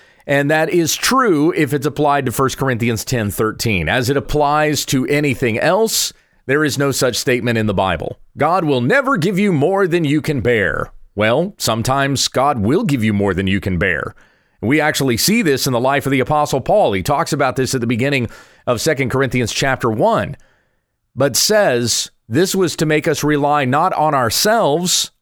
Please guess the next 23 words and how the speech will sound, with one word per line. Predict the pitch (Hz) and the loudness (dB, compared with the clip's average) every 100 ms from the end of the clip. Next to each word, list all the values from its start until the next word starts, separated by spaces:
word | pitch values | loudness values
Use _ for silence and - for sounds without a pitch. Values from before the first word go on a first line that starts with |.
| _ 120 | _ -2
but | 160 | 0
on | 175 196 180 | 2 0 2
God, | 214 269 120 - - - | 2 2 0 -2 -6 -2
who | 147 123 | 0 2
raises | 117 123 - 127 - | 2 2 0 -2 -2
the | 139 | 0
dead. | 160 190 101 - - - _ _ _ _ - | 2 2 0 -6 -16 -20 _ _ _ _ -6
So | 147 | -2
sometimes | 123 165 196 180 156 135 - | 0 0 0 0 2 0 0
we | 127 135 | 0 2
are | 139 214 | 2 2
given | 196 151 104 101 | 2 0 2 0
more | 98 113 101 | 0 0 0
than | 104 | 0
we | 107 92 | -2 -2
can | 98 | -2
handle, | 95 92 87 123 - _ _ _ | 0 0 0 -2 -4 _ _ _
that | 90 107 123 | -4 -2 0
we | 135 | 0
may | 123 123 | 0 0
turn | - 123 | 0 -2
to | 113 | -2
Christ. | - 208 139 - - | -2 -2 -2 -4 -8